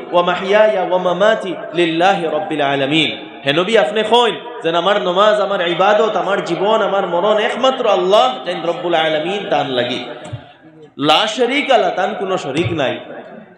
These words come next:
আমরার জীবনও বিভিন্ন ধরনের, এক তো জাহিরি শিরক আছে, হিগো অন্য কথা, এছাড়াও বিভিন্ন ধরনের শিরক আমরা করি। আর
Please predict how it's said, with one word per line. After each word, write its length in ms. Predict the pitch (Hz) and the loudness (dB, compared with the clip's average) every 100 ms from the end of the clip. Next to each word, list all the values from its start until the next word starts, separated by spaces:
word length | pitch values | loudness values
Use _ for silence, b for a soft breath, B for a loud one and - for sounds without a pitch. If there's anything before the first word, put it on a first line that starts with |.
| - | -4
আমরার 360 | 160 202 226 | -2 2 0
জীবনও 520 | 190 190 220 233 175 - - - - | 0 2 2 4 0 -2 -12 -14 -4
বিভিন্ন 440 | 165 196 254 247 226 | 0 0 0 0 2
ধরনের, 480 | 214 240 240 175 160 - - - - - | 4 2 2 0 -2 -6 -14 -14 -10 -4
এক 180 | 170 - | -2 2
তো 100 | 226 | 2
জাহিরি 420 | 180 196 247 233 | 4 2 2 0
শিরক 320 | - 226 226 | -2 -2 2
আছে, 200 | 220 208 | 2 2
হিগো 280 | 208 185 185 | 0 0 2
অন্য 280 | 214 202 240 | 2 4 2
কথা, 400 | 202 180 151 143 - - - | 0 2 2 0 -4 -10 0
এছাড়াও 500 | 180 220 254 262 220 | 2 2 0 0 0
বিভিন্ন 440 | 180 233 262 262 | 0 0 0 2
ধরনের 420 | 233 226 233 226 | 2 0 2 2
শিরক 340 | - 220 233 196 | 0 -2 0 0
আমরা 260 | 190 196 | 2 2
করি। 320 | 170 170 160 | 2 2 2
আর 100 | 131 | 2